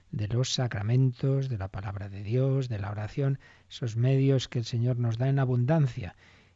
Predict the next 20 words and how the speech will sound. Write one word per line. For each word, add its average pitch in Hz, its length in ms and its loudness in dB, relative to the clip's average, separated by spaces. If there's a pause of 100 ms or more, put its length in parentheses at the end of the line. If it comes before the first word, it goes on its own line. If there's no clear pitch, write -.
(120)
Y 120 280 -2
esa 151 200 0
palabra 139 580 0
de 117 120 2
Dios 131 480 2 (320)
en 107 320 -4
la 104 80 -4
Escritura, 120 560 0
en 131 100 4
la 123 120 2
tradición 113 520 0
de 110 120 0
la 104 100 -4
Iglesia, 123 420 0
en 131 80 2
la 127 60 2
experiencia 127 520 2
de 180 80 0
los 147 140 0
santos, 123 380 0